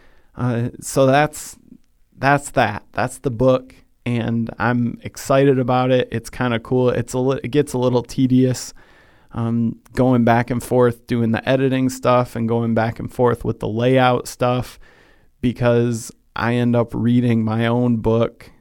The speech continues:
so many times throughout this that basically by the time it's a real printed in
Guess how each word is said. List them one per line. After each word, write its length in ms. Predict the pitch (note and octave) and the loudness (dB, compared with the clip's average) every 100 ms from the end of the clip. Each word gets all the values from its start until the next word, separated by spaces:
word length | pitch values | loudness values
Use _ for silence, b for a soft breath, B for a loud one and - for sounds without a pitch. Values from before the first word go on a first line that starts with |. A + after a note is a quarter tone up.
| _ | _
so 260 | - - A#2+ | -14 -4 0
many 280 | B2+ B2 A#2 | 2 2 0
times 560 | A#2 A2+ A#2 A2+ A2+ - | 0 0 0 -2 -4 -4
throughout 400 | B2+ B2 A#2 - | 0 4 4 0
this 560 | G#2+ A#2+ A#2 G#2 - - b b b b b b | 0 2 2 0 -6 -16 b b b b b b
that 400 | A#2 A2+ A2+ - - - | 0 2 2 -4 -10 0
basically 540 | B2 C3 B2+ A2+ A2+ | 2 2 -2 -2 0
by 240 | A#2 A2 | 2 4
the 100 | A2+ | 2
time 380 | A2 A2+ A#2 A2+ | 0 -2 0 2
it's 180 | A2 - | 0 -2
a 100 | G#2 | -4
real 640 | G#2 A2+ C3 B2 A2+ G2+ - _ _ - | -2 2 4 6 4 0 -10 _ _ -14
printed 720 | - B2+ A#2 A#2+ A2+ A2+ A2+ _ - | -4 -2 0 0 0 -2 -10 _ -6
in 460 | A2+ A#2+ B2 A2+ | -2 2 2 0